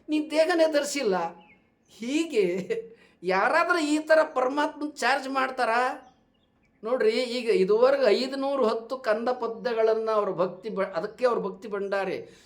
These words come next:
ಇಷ್ಟೆಲ್ಲ ಅವ್ರು ಭಕ್ತಿ ಮಾಡ್ಕೊಂಡು ಬಂದಿದ್ದಾರೆ. ದಂಡನಾಯಕ ಪ್ರಧಾನಮಂತ್ರಿ ಒಂದು ದಿವಸ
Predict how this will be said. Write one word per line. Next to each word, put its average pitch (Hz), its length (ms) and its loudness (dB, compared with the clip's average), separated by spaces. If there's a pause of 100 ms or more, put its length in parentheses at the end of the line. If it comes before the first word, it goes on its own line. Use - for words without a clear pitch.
(100)
ಇಷ್ಟೆಲ್ಲ 277 840 -2
ಅವ್ರು 320 160 4
ಭಕ್ತಿ 277 300 -2
ಮಾಡ್ಕೊಂಡು 294 500 -4
ಬಂದಿದ್ದಾರೆ. 277 500 2
ದಂಡನಾಯಕ 269 680 2
ಪ್ರಧಾನಮಂತ್ರಿ 254 1120 -2 (200)
ಒಂದು 320 520 2
ದಿವಸ 311 200 0